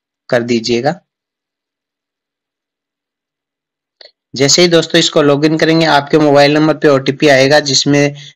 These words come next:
होगा सीपीबीएससी, हम जिसमें होगा "There is your verification code"।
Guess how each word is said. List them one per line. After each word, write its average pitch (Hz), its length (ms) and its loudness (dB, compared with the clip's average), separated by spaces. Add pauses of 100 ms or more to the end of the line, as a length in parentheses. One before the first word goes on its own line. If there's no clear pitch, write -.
(180)
होगा 131 300 2
सीपीबीएससी, 143 1000 0 (920)
हम 127 220 0
जिसमें 139 420 0
होगा 139 280 2
"There 139 280 2
is 139 180 0
your 139 260 2
verification 135 680 -2
code"। 113 300 -2